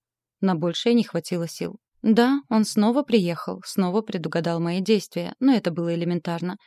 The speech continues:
И ежу понятно, что поеду домой. Вот только зачем он сейчас находился здесь? Знал же, что не уеду. Знал, что поводок слишком короткий. К чему эти догонялки? Хочешь обратно свой видос?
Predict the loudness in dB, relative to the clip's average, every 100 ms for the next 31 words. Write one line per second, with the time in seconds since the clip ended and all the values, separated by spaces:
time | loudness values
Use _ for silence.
0 | _ 2 4 4 2 0 0 -2 -6 -8
1 | -6 -4 -2 -2 0 2 2 0 -8 _
2 | _ -4 -2 0 0 0 -2 0 2 2
3 | 0 -4 -6 -4 -4 -4 -4 -4 -4 -6
4 | -4 -4 2 0 0 -8 2 8 8 8
5 | 2 0 2 4 4 6 4 2 -6 _
6 | 0 4 6 4 2 -4 -4 -2 2 0
7 | 0 -4 -4 -4 -4 0 -2 -2 -8 -14
8 | -14 -10 4 8 8 6 0 2 4 4
9 | 0 -6 -18 _ _ _ _ _ -4 0
10 | 0 2 2 2 0 -4 -2 -2 0 -2
11 | -4 -10